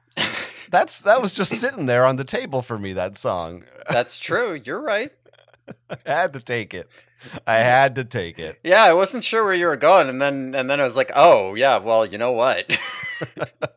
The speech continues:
Speaker 1: Oh, no, I didn't see that."
Speaker 2: But we'll talk, we'll get into the relevance of the song once we start talking about the book.
Speaker 1: Okay, that's, yeah,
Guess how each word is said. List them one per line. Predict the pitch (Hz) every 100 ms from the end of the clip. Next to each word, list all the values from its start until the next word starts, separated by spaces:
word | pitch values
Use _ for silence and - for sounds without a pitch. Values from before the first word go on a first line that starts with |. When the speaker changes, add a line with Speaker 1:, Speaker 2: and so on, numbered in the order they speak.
| - 247 240
Speaker 1:
Oh, | 110 127
no, | 147 147
I | 147 143
didn't | 151 139
see | - 143
that." | 139 165 104 - - _ - - - _
Speaker 2:
But | 233 370
we'll | 403
talk, | 359 240 196 196
we'll | 190 269
get | 294 214 175
into | 170 160
the | 151 135
relevance | 127 127 127 117 117
of | 120
the | 101
song | 110 120 107 98 95 98 - _
once | 113 113 110 -
we | 110
start | - 113 104
talking | 110 95 87
about | 87 87
the | 85
book. | 76 - - - _ _ _ _ -
Speaker 1:
Okay, | - - 131 - - _
that's, | - 175 - - _
yeah, | 120 -